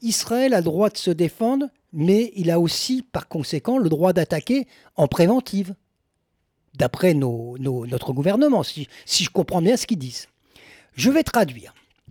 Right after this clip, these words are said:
Israël a le droit de se défendre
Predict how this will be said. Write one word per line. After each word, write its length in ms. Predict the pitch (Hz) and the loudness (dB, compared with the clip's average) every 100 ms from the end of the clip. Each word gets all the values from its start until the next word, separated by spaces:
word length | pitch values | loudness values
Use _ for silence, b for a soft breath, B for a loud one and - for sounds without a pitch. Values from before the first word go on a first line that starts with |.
| _ - - - | _ -20 -20 -6
Israël 540 | 254 208 - 185 254 285 | -2 0 0 2 2 4
a 60 | |
le 120 | 180 175 | 4 2
droit 280 | 160 247 | 2 2
de 100 | 247 | 2
se 140 | 208 190 139 | 2 2 0
défendre 640 | 151 156 160 - 190 262 | 0 0 2 0 -2 -4